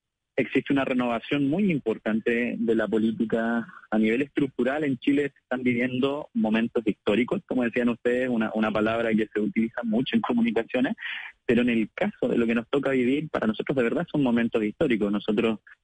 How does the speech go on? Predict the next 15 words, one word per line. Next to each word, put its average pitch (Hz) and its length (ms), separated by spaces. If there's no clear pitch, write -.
salimos 135 340
de 147 80
una 135 100
dictadura 117 840
muy 143 380
cruda 110 560
en 110 140
el 107 80
año 107 180
ochenta 101 320
y 107 60
nueve. 120 380
Yo 110 200
en 117 120
particular 110 680